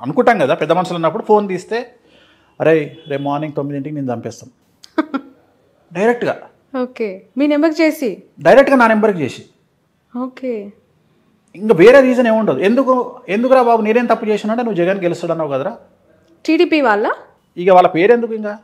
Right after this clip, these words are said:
Speaker 1: ఇంక-, ఇంకెవరు చేస్తారు? ఇది అయిపోయింది. ఇది అయిపోయినాక కొన్ని రోజులకి టీవీ నైన్లో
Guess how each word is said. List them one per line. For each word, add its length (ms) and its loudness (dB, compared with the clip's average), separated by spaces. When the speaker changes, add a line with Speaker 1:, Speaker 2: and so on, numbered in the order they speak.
Speaker 1:
ఇంక-, 120 -6
ఇంకెవరు 340 4
చేస్తారు? 320 -2
ఇది 140 4
అయిపోయింది. 520 0
ఇది 160 4
అయిపోయినాక 420 4
కొన్ని 220 4
రోజులకి 560 4
టీవీ 380 0
నైన్లో 520 -2